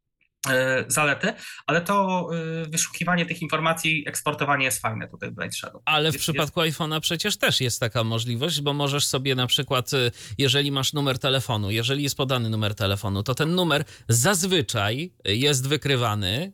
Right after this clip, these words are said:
Speaker 2: jako numer telefonu. Możesz sobie, y, gnie-, w niego kliknąć, ale możesz też, y, dwukrotnie, y, z przytrzymaniem stuknąć, y, na ten numer telefonu i tam
Speaker 1: Tak.
Speaker 2: p-, się, zdaje się, pojawią jeszcze jakieś dodatkowe opcje, ale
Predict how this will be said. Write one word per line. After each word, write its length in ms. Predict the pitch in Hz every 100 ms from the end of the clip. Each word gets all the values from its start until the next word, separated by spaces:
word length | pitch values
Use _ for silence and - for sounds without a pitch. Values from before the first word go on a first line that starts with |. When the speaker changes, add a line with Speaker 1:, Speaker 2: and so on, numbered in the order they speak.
| -
Speaker 2:
jako 420 | 123 117 117 107
numer 240 | 104 101
telefonu. 520 | 104 95 98 87 101 147
Możesz 280 | 143 127
sobie, 300 | - 123 127
y, 400 | 117 110 - 113
gnie-, 340 | 123 131 120 120
w 120 | 123
niego 300 | 139 131 120
kliknąć, 500 | 110 120 - 113 214 - - -
ale 200 | - 117
możesz 380 | 120 127 175 165
też, 340 | 117 139 - -
y, 180 | 92
dwukrotnie, 800 | 117 131 143 151 - 165 143 131 - - -
y, 140 | 110 117
z 140 | -
przytrzymaniem 840 | - - 175 - 165 156 156 139 123
stuknąć, 800 | - 233 - 135 113 110 -
y, 180 | 117 113
na 160 | 117 120
ten 200 | 127 123
numer 260 | 120 117
telefonu 800 | 120 110 107 110 104 117 185 233 -
i 160 | 156 143
tam 140 | 143
Speaker 1:
Tak. 200 | 143 -
Speaker 2:
p-, 200 | 127 139
się, 200 | - 151
zdaje 300 | 135 156 156
się, 140 | - 151
pojawią 400 | 165 165 165 151
jeszcze 240 | 143 151
jakieś 220 | 139 151
dodatkowe 540 | 143 143 135 - 139 -
opcje, 380 | 135 - 240 247 - - -
ale 560 | 233 277 135 110 110